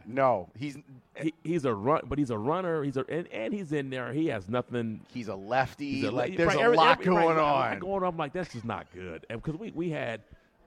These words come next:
Speaker 2: we, we were really playing well. Had their, their quarterback a little frustrated, and they, and then, uh, Nick Saban went to the, to the bullpen, man, and, and, uh,
Speaker 1: Came up with some magic.
Speaker 2: <laughs> Darn.
Speaker 1: But the Dogs are gonna be back this year.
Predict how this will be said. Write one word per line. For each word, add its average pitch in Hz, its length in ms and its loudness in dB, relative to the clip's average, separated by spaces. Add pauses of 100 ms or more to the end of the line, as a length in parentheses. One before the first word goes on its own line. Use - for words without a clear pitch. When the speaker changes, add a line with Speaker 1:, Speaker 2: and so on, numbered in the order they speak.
(160)
Speaker 2:
we, - 80 -12
we 135 260 -6
were 120 180 0
really 117 360 -2
playing 104 400 -4
well. 113 180 -2
Had 120 220 -2
their, 110 100 -4 (160)
their 110 180 -2
quarterback 101 500 -4
a - 20 -12
little 98 180 -4
frustrated, 92 540 -8
and 87 140 -10 (580)
they, 101 80 -6 (280)
and 98 140 -4
then, 92 260 -6
uh, 90 220 -8
Nick 107 200 -2
Saban 107 320 -2
went 98 180 -4
to 98 80 -4
the, 90 100 -4
to 107 160 -8
the 92 80 -8
bullpen, 92 640 -6
man, 87 220 -8
and, 87 240 -10
and, 82 240 -10
uh, 82 100 -12 (540)
Speaker 1:
Came 117 240 -6
up 104 100 -4
with 113 140 -8
some 120 160 -14
magic. 120 600 0
Speaker 2:
<laughs> - 0 -
Darn. 170 360 2 (240)
Speaker 1:
But 185 100 0
the 226 80 -4
Dogs 294 320 4
are 285 60 -12
gonna 294 180 0
be 269 80 -4
back 254 300 2
this 247 240 -8
year. 311 300 -6